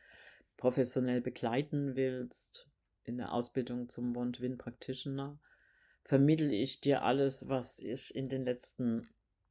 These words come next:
Jahrzehnten über die Arbeit mit Tausenden von Kundinnen mir erarbeitet habe und entdeckt und entwickelt habe. Es ist ein leichter Schritt, mit mir in Kontakt zu gehen.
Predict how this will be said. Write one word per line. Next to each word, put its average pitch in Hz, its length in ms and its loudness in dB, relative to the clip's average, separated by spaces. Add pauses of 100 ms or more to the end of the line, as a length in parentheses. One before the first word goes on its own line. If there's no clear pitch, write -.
(120)
Jahrzehnten 135 1120 0 (120)
über 160 220 4
die 143 180 0
Arbeit 123 540 0
mit 127 440 -6
Tausenden 123 520 -4
von 120 220 -10
Kundinnen 117 640 -6 (920)
mir 127 440 4
erarbeitet 120 880 0
habe 117 260 -2
und 117 280 -2
entdeckt - 500 -2
und 117 220 -4
entwickelt 117 720 -6
habe. 107 500 -6 (800)
Es - 160 0
ist - 320 6
ein 156 180 6
leichter 160 540 4
Schritt, 165 480 0
mit 147 180 0
mir 143 160 0
in 135 100 0
Kontakt - 560 -6
zu - 160 -6
gehen. 127 600 -4